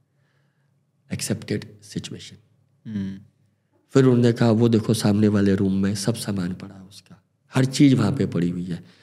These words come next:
Speaker 1: पर हमारी खोलने की हिम्मत ही नहीं होती। हम खो-, हमने आज तक खोला ही नहीं है।" ये मैं कुछ साल पुरानी बात कर रहा हूँ।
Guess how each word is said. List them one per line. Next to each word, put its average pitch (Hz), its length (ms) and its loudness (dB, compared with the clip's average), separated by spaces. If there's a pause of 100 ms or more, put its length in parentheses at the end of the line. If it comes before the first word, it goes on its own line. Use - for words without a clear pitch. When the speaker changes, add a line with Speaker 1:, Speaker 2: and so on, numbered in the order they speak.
(220)
Speaker 1:
पर 123 100 0
हमारी 117 280 2
खोलने 113 380 -4
की 113 140 -4
हिम्मत 110 340 0
ही 127 80 -4
नहीं 127 180 -8
होती। - 300 -20 (280)
हम 123 100 -2
खो-, 120 220 -2
हमने 127 220 0 (180)
आज 110 200 -4
तक 160 120 -4
खोला 127 280 -4
ही 120 100 -4
नहीं 120 120 -8
है।" - 220 -20 (800)
ये 123 40 2
मैं 117 140 2
कुछ 117 180 0
साल 110 220 -2
पुरानी 113 340 -8
बात 107 220 -10
कर - 140 -12
रहा - 160 -14
हूँ। 113 100 -18